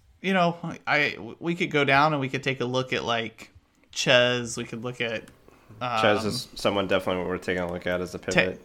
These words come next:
Speaker 2: Um,
Speaker 1: Taylor Gooch, two top twenty finishes here. I know he's coming off two missed cuts in his last four starts, but, you know, he's a, he's a really good iron player, solid around the green player. I, I could definitely see Gooch being a play.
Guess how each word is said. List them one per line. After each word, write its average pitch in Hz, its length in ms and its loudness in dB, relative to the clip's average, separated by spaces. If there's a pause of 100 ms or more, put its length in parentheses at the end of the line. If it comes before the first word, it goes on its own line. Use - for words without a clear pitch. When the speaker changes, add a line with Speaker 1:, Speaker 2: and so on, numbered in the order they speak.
(140)
Speaker 2:
Um, - 60 -2
Speaker 1:
Taylor 156 260 8
Gooch, 147 420 2
two 147 180 -4
top 139 260 4
twenty 143 200 0
finishes 131 460 -6
here. 127 240 2
I 120 80 0
know 120 500 -4
he's 117 180 -8
coming 127 300 0
off 117 160 0
two 127 160 -4
missed 120 200 -6
cuts 117 220 -2
in - 40 -8
his 113 120 -8
last 117 240 -4
four 117 140 -6
starts, 165 500 2
but, - 300 -6 (400)
you 160 80 -2
know, 117 140 0 (120)
he's 160 160 0
a, 160 80 2
he's 165 160 0
a 175 60 2
really 160 160 2
good 147 120 2
iron 135 220 4
player, 135 320 0
solid 120 300 -2
around 120 160 -2
the 120 60 -4
green 120 220 -6
player. 117 340 -2
I, 117 120 -4 (120)
I 113 60 2
could 113 120 -8
definitely 117 280 -6
see 117 200 -8
Gooch 123 340 -6
being 117 220 -4
a 113 40 -10
play. 110 420 -4